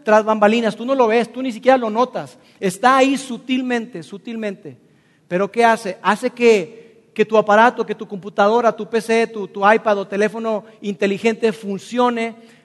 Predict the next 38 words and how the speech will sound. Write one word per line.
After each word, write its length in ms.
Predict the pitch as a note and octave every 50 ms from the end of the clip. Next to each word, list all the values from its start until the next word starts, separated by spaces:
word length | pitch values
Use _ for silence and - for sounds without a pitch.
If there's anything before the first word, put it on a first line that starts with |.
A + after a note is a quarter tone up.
| _ _ -
no 340 | F3+ F3 F#3+ G#3 G#3+ A3
a 40 | A#3
la 140 | A#3+ A#3 A#3
capacidad 540 | A#3 G3+ G3+ G3+ F#3+ F3+ - G3+ F#3 F#3 G#3+
a 20 |
la 140 | A3 G#3 G3+
que 80 | F#3 D#3+
fue 200 | - E3+ F3 F#3+
diseñado, 520 | G3 F#3 G3 F#3+ F#3 G3 G#3+ G#3+ F#3 C#3+ C3+ _ _ _
sino 280 | - G#3 G3 G3 F#3
mucho 420 | F#3 F#3 G#3 B3+ D4 - - D4+ B3
menor, 320 | G#3 F#3+ F#3+ F#3+ F#3 F3+
a 80 | F3+ F#3+
un 140 | G#3 G#3+
ritmo 320 | A3 A#3 A#3+ A#3+ A#3+ B3 A#3
mucho 280 | A3 A3+ A3 - A#3
menor. 300 | A3+ G#3 F#3+ G3+ G#3+ G#3+
Entonces 400 | G3 F#3+ - G#3+ A3 F#3+ A3+ G#3
tú 80 | - B3+
estás 220 | A3+ C#4+ C#4 G#3+
ahí 540 | C4 A#3+ B3+ C#4 D4 C#4 - - - - - -
y 80 | G3
de 100 | G3 G#3
repente, 560 | G3+ G#3 G#3 A3+ A#3+ B3 A#3+ B3+ C4 B3+ - -
"Oye, 200 | F#3+ G#3+ A3+ A3
tenía 340 | G#3+ A3 G#3 G3+ G#3 A3+ A#3
veinte 280 | A3+ A#3+ B3+ A#3 C4 C4+
de 60 | B3+
batería 400 | A#3+ A3 A#3+ G#3+ G3 G#3+ B3 C4+
y 40 | B3
de 120 | - A3
repente 240 | G3 F#3+ - G#3 -
se 40 | B3
apagó 220 | - A3 G3+ G3 G#3
el 60 | G#3
teléfono. 460 | - A#3+ A3 A3 A3 C4+ C#4+ C#4+ - _ _ _ _ _ _ _ _ _ _ _ _ _ _ _ _ _ _ _ _ _
¿Qué 100 | - G3
pasó? 460 | - B3 A#3 - - A#3 C4 D4+ -